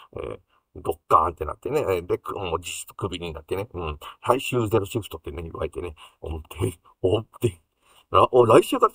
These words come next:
週ゼロシフトできた。なるほどね。あ、クビって、えー、ね、あの、言われるとね、あの、週ゼロシフトって言われてね、なかなか厳しいとか、あの、非、非正規だったんでね、とかっていうのがあったりします。はい。非正規はね、石膏よりね、噛み切っちゃダ-、ダメですよ、本当に。<laughs>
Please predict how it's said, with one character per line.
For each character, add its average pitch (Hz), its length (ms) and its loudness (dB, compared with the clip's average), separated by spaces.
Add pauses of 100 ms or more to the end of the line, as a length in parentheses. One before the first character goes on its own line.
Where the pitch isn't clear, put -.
(140)
週 180 80 -4 (140)
ゼ 381 100 6
ロ 370 80 10
シ 349 160 2
フ - 140 -2
ト - 80 -10
で 294 100 0
き - 80 -14
た。 - 160 -20
な - 100 -4
る 285 60 -4
ほ 359 100 -4
ど 359 80 -6
ね。 370 240 -2
あ、 - 100 0
ク - 140 -4
ビ 392 120 -6
っ - 20 -20
て、 392 120 6 (420)
え 196 80 4
ー、 202 40 6
ね、 220 200 6
あ 156 120 10
の、 156 120 6
言 160 80 2
わ 175 100 10
れ 175 80 6
る 175 60 6
と 170 80 -12
ね、 160 80 2
あ 139 80 4
の、 135 160 -2
週 - 320 -6
ゼ 214 160 8
ロ 208 80 0
シ 226 160 -4
フ - 40 -8
ト 110 100 0
っ - 20 -2
て - 60 -8
言 90 80 4
わ 82 40 4
れ 82 60 0
て 90 100 -6
ね、 90 80 -6 (220)
な 101 80 -8
か 104 80 -2
な 98 80 2
か 87 80 -12
厳 90 240 -8
し - 100 -12
い 90 60 -16
と - 60 -14
か、 78 180 4
あ 78 60 -2
の、 76 180 -6
非、 - 220 -16
非 - 60 -14
正 - 140 -6
規 - 180 2
だ 76 60 -2
っ - 60 -10
た 147 100 -10
ん 135 80 -12
で 147 80 -4
ね、 - 60 -12 (200)
と - 60 -8
か - 100 -10
っ - 40 -20
て - 80 -16
い - 20 -10
う - 40 -12
の - 40 -16
が - 60 -18
あ - 40 -14
っ - 60 -20
た - 80 -16
り - 80 -20
し 82 60 -16
ま - 80 -14
す。 - 80 -20 (340)
は 82 140 0
い。 78 80 -8 (240)
非 - 100 -20
正 190 140 10
規 - 80 -8
は 95 80 0
ね、 117 60 0
石 110 100 -4
膏 147 240 4
よ 123 80 4
り 101 40 -2
ね、 104 120 -4
噛 120 120 4
み 139 60 -2
切 - 120 -16
っ - 20 -14
ち - 60 0
ゃ 143 40 6
ダ-、 151 160 6
ダ 175 220 2
メ 269 100 -2
で 285 100 -4
す - 80 -10
よ、 311 120 0
本 247 160 -2
当 - 80 -2
に。 98 180 -6
<laughs> - 80 -16